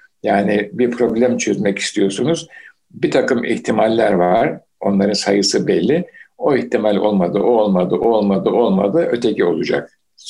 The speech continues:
Son kalan olacak. Çünkü o olması lazım onun. Şimdi bizde de böyle karşı tarafta çok güvendiğiniz, çok sevdiğiniz, e, fedakarlık yaptığınız bir hadisede bakıyorsunuz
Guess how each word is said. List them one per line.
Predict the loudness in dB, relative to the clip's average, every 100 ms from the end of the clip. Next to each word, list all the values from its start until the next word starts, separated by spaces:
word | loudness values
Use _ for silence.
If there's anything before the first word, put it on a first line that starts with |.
| -12 -10
Son | -2 -2 0
kalan | -2 0 0
olacak. | -2 -4 -6 -4
Çünkü | -2 0 0
o | 2 2 0 0
olması | 0 0 0 0
lazım | 0 -2 -4
onun. | -6 -8 -12 -20 -20 -16
Şimdi | -6 -2 0 0
bizde | 0 2
de | 2 2
böyle | 2 4 2 -2 -8 -18 _ _
karşı | -2 -2 -2 0
tarafta | 2 2 0 0 2 2 -2 -8 -20 _ _
çok | -2 -2 0
güvendiğiniz, | 2 2 2 2 0 -2 -2
çok | -4 -2
sevdiğiniz, | 0 0 0 0 2 -2 -2
e, | 0 0 0 0
fedakarlık | -2 0 0 0 0 2
yaptığınız | 0 0 0 0 -2 -6 -14 _ _
bir | -2
hadisede | 2 0 0 -2 0 0 0
bakıyorsunuz | 0 0 0 0 -2 -2 -4